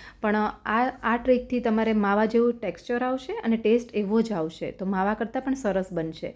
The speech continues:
તો અહીંયા ત્રણ ચમચી જેટલી આ રીતની મલાઈ અંદર એડ કરી દીધેલી છે, વન થર્ડ, અ, સોરી, વન ફોર્થ, અ, જેટલા દૂધની અંદર. અને આ મલાઈને આ રીતે દૂધ સાથે મિક્સ કરવાની છે, એકદમ આમ ઘટ મિશ્રણ થશે.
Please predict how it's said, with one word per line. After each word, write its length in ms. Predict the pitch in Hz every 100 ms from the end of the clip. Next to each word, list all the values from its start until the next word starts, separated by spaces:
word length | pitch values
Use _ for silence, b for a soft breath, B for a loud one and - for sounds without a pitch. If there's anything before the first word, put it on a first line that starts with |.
| B B B
તો 60 | 220
અહીંયા 140 | 220
ત્રણ 220 | 220 240
ચમચી 320 | 269 240 202 196
જેટલી 280 | 202 214
આ 80 | 185
રીતની 280 | 185 185 269
મલાઈ 300 | 254 180 185
અંદર 220 | 185 185
એડ 160 | 175 175
કરી 220 | 202 202
દીધેલી 360 | 208 208 226 240
છે, 140 | 285
વન 240 | 240 190
થર્ડ, 240 | 185 208 190
અ, 280 | 180 175 175
સોરી, 280 | 208 175
વન 180 | 170 190
ફોર્થ, 360 | 190 190 - 196
અ, 260 | 185 180
જેટલા 300 | 175 185 185
દૂધની 420 | 180 180 175 196 196
અંદર. 260 | 196 277 - _ b b b b b b
અને 120 | 214
આ 60 | 220
મલાઈને 400 | 220 226 240 240
આ 80 |
રીતે 300 | 214 226 254
દૂધ 220 | 247 214 226
સાથે 340 | 240 240 -
મિક્સ 240 | 233 220 -
કરવાની 360 | 202 185 180
છે, 120 | 185
એકદમ 300 | 190 180 214
આમ 120 | 214 190
ઘટ 300 | 190 190 214
મિશ્રણ 380 | 202 196 185
થશે. 420 | 185 185 170 -